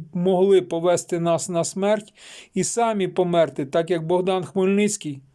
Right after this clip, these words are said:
не пожалкував свого сина Тимоша, який загинув в двадцять один рік в бою, рубаючись в перших лавах, як, і як простий козак. Усіх таких людей, таких людей повбивали. Тому,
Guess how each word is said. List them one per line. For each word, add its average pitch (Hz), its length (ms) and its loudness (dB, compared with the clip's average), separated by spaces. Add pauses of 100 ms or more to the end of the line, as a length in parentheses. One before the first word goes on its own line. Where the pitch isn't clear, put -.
(800)
не 190 160 2
пожалкував 226 800 2
свого 202 280 0
сина 196 360 -2
Тимоша, 202 540 0 (720)
який 170 340 -2
загинув 180 460 0
в 160 60 -4
двадцять 180 360 0
один 180 260 0
рік 180 200 -2
в 147 100 -4
бою, 160 600 2
рубаючись 165 720 0
в - 40 -20
перших 165 420 -4
лавах, 165 340 2
як, 156 260 -4 (960)
і 180 120 -2
як 202 200 2
простий 208 380 -2
козак. 180 440 0
Усіх 208 280 -6
таких 202 380 -6
людей, 180 560 0 (240)
таких 180 400 -4
людей 175 340 2
повбивали. 139 680 -2 (2250)
Тому, 240 400 0